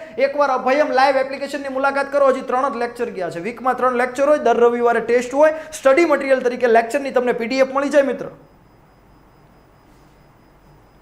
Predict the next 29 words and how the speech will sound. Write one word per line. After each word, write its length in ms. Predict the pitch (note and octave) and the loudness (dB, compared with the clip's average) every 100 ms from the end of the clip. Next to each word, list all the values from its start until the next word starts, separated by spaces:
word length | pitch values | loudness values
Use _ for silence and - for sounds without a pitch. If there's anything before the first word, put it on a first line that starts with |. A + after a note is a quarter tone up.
| _ - | _ -2
Thank 260 | A3 B3 | -2 0
you. 160 | C4 B3 - - E3 | -6 -6 -12 -14 -4
ડી 140 | A3 | 2
એ 60 | A#3 | 2
ચુડાસમા, 440 | A3+ A3+ A3 G#3+ | 2 0 0 0
thank 200 | G#3 G#3+ | 0 -2
you, 100 | A3 | 2
આભાર. 300 | G3+ G3+ A3 - - - _ _ _ _ _ F3+ | 2 2 0 -2 -16 -20 _ _ _ _ _ 0
મયુર 180 | A3+ | 2
પરમાર, 300 | A3 A3+ A3+ | 2 0 0
thank 260 | G#3 A3 A3 | 0 -4 -6
you. 100 | A#3 - - _ _ _ _ _ - - C4 | -12 -14 -20 _ _ _ _ _ -14 0 2
ઓકે, 160 | C4 | 4
હવે 240 | G3+ A#3 D4 | 6 6 6
રજા 260 | C4+ B3+ | 6 6
લો. 140 | A#3+ A3+ | 4 4
બરાબર, 300 | C4 D4 B3+ | 4 4 4
ઓલા 160 | B3 | 4
ભાઈએ 200 | A3+ B3+ | 2 2
કાંઈ 160 | B3 A#3 | 2 -4
સવાલ 260 | A#3 A#3+ G#3 | -4 -4 -4
પૂછ્યો 320 | A#3 B3+ B3 | -4 0 2
નહીં 140 | B3+ | 2
મને, 200 | B3 B3 | -4 -4
ઘણી 180 | G3+ A3+ | -4 -4
બધી 220 | A3 A3 | -4 -2
રાહ 180 | A3 A3+ | 0 0
જોઈ 180 | A#3 A#3+ | 2 0
એમની. 280 | A#3 B3 | 0 -4